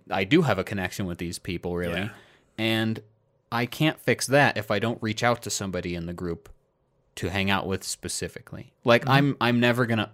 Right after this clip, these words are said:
Speaker 1: open up to a group because I can't manage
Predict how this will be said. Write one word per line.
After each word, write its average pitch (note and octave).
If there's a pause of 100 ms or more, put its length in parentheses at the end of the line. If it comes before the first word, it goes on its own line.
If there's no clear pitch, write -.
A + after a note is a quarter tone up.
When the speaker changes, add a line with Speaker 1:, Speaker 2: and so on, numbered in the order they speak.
Speaker 1:
open G2+
up F#2+ (380)
to G2
a F2+
group F#2+
because -
I F2+
can't -
manage G2